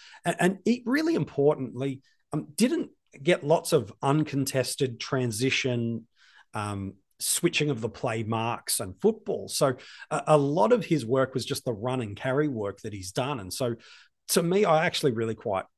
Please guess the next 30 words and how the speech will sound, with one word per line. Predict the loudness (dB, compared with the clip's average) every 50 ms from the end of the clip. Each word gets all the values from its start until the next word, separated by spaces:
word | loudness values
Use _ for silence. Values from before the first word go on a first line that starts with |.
| _ _ _
am | -10 -10 -10 _
interested | -2 -2 -2 0 -2 -4 -4 -2 -4 -4 -4 -2
in | -2 -2 -2 -2
Jordan | -2 -2 0 0 -2 -2 -4 -6
Clark. | -6 -8 -8 -8 -6 -8 -10 -12 -14 _ _ -20 -20 _ _
He's | _ 0 0 0
also | 2 2 2 4 6 6 4
at | 4 4
that | 0 -4 -4 -6
price | -4 -2 0 0 0 0 -2 -4
range | -4 -2 0 -2 -2 -2
where | -4 -4 -6 -4 -6 -8
I | -10 -8 -2
feel, | 0 2 2 4 2 0 -2 -6 _ _ _ _ _ _ _ _ _
depending | -8 -8 0 2 2 2 2 2
on | 2 2
the | 2 2
element | 2 2 2 2 2 0 0 -4 _ _ _ -20 -20 -20 -20 _ _
and | -2 -2 -2 -2 -4 -8 -10 _ -4
appetite | -4 -4 -4 -6 -4 -4 -6 -6 -8
for | -12 -10
risk | -4 -4 -4 -4 -4 -6 -4
you've | -6 -6 -4 -2
got | 0 0 0 0 -2 _
in | -10 -10 -8 _
other | -2 0 0 -2
positions | -2 -4 -8 -6 -4 -6 -6 -6 -6 -6 -8 -8
that | -10 -10
you've | -10 -12 -10
selected, | -8 -8 -8 -8 -8 -8 _ -10 -10 -10